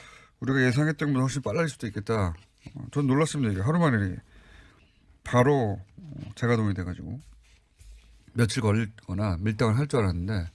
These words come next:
그래서 저희가 이제 오늘 이 부에서는 잠시 후에, 어, 문정인 교수하고 이 문제에 대해서 좀 얘기 나눠보겠습니다. 다음 뉴스는요?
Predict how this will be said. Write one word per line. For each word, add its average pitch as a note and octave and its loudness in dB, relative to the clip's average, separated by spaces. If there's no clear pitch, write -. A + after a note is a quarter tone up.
그래서 D3 4
저희가 D3 6
이제 B2+ 2
오늘 B2+ 2
이 A#2 2
부에서는 A2+ 0
잠시 G#2 -2
후에, F#2+ 0
어, F2+ 0
문정인 C3 4
교수하고 G2 -4
이 A2+ -6
문제에 G2 0
대해서 E2 -6
좀 - -12
얘기 F#2 -4
나눠보겠습니다. F2 -4
다음 C3 2
뉴스는요? C3 2